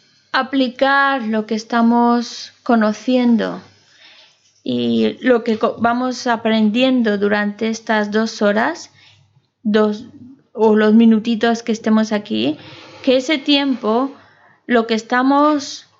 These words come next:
aprendiendo, poderlo aplicar. Aplicar significa que nos lleve a ser mejores seres humanos, con una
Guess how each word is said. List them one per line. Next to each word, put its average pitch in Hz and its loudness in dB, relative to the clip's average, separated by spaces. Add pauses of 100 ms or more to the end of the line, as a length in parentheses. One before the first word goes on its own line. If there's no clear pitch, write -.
(120)
aprendiendo, 233 0 (320)
poderlo 254 0
aplicar. 214 -2 (840)
Aplicar 240 -2
significa 262 -2 (340)
que 247 0
nos 233 4
lleve 277 2 (400)
a 233 0
ser 262 0 (420)
mejores 285 0 (300)
seres 254 -2
humanos, 196 -4 (440)
con 233 6
una 269 2